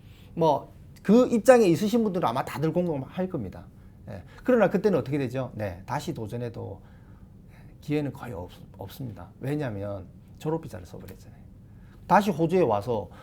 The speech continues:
뭔가 내가 일을 하면서 나를 어필하고, 어, 점수를 또 만들고 뭐 여러 가지 해야 될 텐데, 예, 어필할 방법이 없잖아요. 내가 이티에이 비자 말고는 여러분들이 당장 받을 수 있는 비자는 학생 비자밖에 없으니까요.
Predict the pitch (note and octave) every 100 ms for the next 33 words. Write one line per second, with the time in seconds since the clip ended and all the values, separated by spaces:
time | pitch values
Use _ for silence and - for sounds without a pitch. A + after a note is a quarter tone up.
0 | - C#3 F3+ G3+ C3+ B2 A#2 A2+ D3 F3+
1 | G#3 F#3+ D3+ F#2+ A2 E3 C#3 - D#3+ A#2
2 | A2+ B2 F2 - - - - B2 A#2 D#3+
3 | D#3 E3+ D#3 B2+ A#2+ G2+ A2 C#3 C3 A#2+
4 | A2 B2 C3+ B2+ E3+ D#3+ G#2+ A2 G2+ F#2+
5 | - - A#2+ - D3 G3 F3 E3 E3 G2+
6 | - F2+ E2+ - B2 A#2+ G#2+ - - -
7 | A3 G#3 A#3 E3+ C#3+ A2+ F#2 G#2 A2 G#2
8 | A#2+ A#2+ G#2 F#2+ G#2 A2 F#2+ - - -
9 | - - A2 C#3 A2 G2+ G#2 G2 - D3
10 | C#3+ G#2+ F2 - E2+ - - -